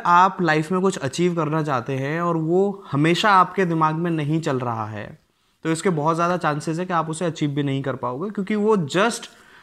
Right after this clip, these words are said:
आपका एक थॉट था। जैसे छोटे बच्चे होते हैं, कभी वो डॉक्टर बनना चाहते हैं, कभी इंजीनियर बनना चाहते हैं, दूसरे दिन कुछ और बनना चाहते हैं। तो ये सेम उसी की तरह है, अगर आप अपने उस ड्रीम को रोज़ अपने जहन में नहीं याद करते हैं।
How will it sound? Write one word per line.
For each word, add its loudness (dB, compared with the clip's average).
आपका 2
एक -4
थॉट 2
था। -4
जैसे -2
छोटे 2
बच्चे 2
होते 2
हैं, 0
कभी 0
वो 2
डॉक्टर 0
बनना 0
चाहते -4
हैं, -4
कभी -2
इंजीनियर -2
बनना -2
चाहते -8
हैं, -14
दूसरे 2
दिन 0
कुछ -2
और 0
बनना -4
चाहते -8
हैं। -6
तो 0
ये 2
सेम 4
उसी -2
की -2
तरह -2
है, -2
अगर 0
आप 2
अपने 2
उस 4
ड्रीम 4
को 2
रोज़ 4
अपने 0
जहन -2
में -2
नहीं -4
याद -8
करते -16
हैं। -20